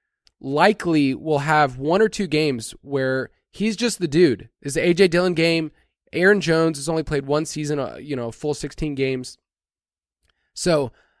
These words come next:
I think that's what you're asking for. I mean, injury is what gives you the massive upside, but still there's room for Melvin Gordon to have a two touchdown game and Javonte Williams plays the whole game too. So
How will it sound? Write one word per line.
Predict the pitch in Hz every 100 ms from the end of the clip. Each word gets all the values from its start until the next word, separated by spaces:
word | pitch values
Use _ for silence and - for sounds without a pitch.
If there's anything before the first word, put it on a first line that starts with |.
| _ _ -
I | 180
think | 254 240
that's | 220
what | 214
you're | 170
asking | 139 170 - 151
for. | - 135 135 -
I | 151
mean, | 147
injury | - 202 202 202 196 180 -
is | 170 147
what | 143 165 160 _ _ _ -
gives | 165 147
you |
the | 139
massive | 123 165 226 175 135
upside, | 131 - 131 123 123 _ _ _ -
but | 156 - -
still | - 226 233
there's | 160 170 143
room | 147 208 220
for | 170
Melvin | 147 160 175
Gordon | 156 175 160
to | 131
have | 156 156
a |
two | 135 -
touchdown | 156 156 - 135
game | 135 139 123 - _ _
and | - 143
Javonte | 147 151 160
Williams | 143 131
plays | - 139
the | 123
whole | 120 123
game | 113
too. | 104 127 87 _ _ _ _
So | - 156 143